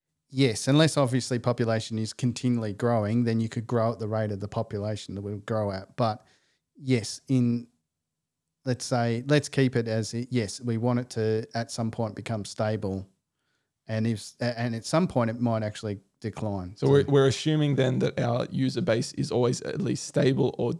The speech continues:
Speaker 2: decreasing. We're ne-, we're not assuming that the user base will actually continually increase forever.
Speaker 1: Correct. There is no finite growth, uh, infinite growth, yes.
Speaker 2: Okay.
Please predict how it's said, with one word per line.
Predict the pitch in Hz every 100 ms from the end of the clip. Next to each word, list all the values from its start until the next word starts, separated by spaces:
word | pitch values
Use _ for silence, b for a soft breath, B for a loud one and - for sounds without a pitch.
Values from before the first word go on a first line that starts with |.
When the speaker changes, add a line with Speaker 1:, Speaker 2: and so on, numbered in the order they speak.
| -
Speaker 2:
decreasing. | 120 - 120 - - -
We're | -
ne-, | - 131 -
we're | 190
not | 127 123
assuming | - 127 123
that | 127
the | -
user | 117 123
base | - -
will | -
actually | 123 - 143 143 - b b b
continually | 120 120 120 - -
increase | 135 - 175 - -
forever. | - - - - - _ _ _
Speaker 1:
Correct. | - 120 92 - _ -
There | 110
is | 110 -
no | 107
finite | 98 104 101 95
growth, | - 98 92 _ _ -
uh, | 123
infinite | 131 120 117 107
growth, | 104 95 -
yes. | 98 85 - _ _ _ _ _ _ _ _ _ _ _ _ _ _ _ -
Speaker 2:
Okay. | - 120 117